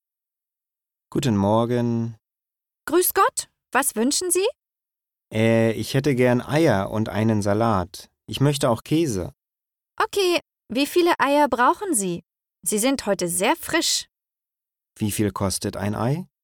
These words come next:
Speaker 2: Ein Ei kostet fünfzehn Cent.
Speaker 1: Dann nehme ich vier Stück.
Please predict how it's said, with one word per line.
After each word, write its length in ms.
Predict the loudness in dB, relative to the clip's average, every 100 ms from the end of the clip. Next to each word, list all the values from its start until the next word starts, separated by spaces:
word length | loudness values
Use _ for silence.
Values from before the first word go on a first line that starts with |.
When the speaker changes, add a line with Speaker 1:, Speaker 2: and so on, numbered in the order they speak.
| _ _ _ -2
Speaker 2:
Ein 220 | -2 0
Ei 220 | -2 -2 -2
kostet 440 | -2 -2 -2 -4
fünfzehn 560 | -4 -6 -4 -4 -2 -2
Cent. 420 | -2 -4 -6 -8 _ _ _ _ _ _ _ _
Speaker 1:
Dann 280 | 0 2 2
nehme 280 | 2 2 2
ich 200 | 0 -6
vier 180 | -4 -2
Stück. 440 | -2 -6 -8 -16